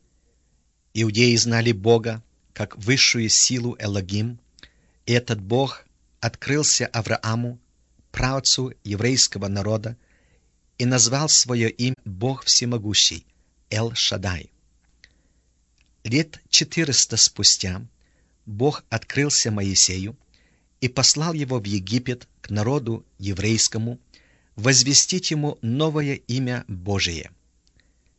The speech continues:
Ягве или Иегова Сущий, и вывести народ из неволи.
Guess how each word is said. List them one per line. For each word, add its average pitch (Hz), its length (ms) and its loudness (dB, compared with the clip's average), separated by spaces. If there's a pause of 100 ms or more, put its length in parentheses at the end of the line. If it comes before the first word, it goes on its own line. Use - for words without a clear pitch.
(180)
Ягве 120 720 -2 (480)
или 120 480 0
Иегова 107 760 -2
Сущий, - 640 2 (1400)
и 120 140 2
вывести 151 540 2
народ 120 540 -4
из 104 200 0
неволи. 90 400 -6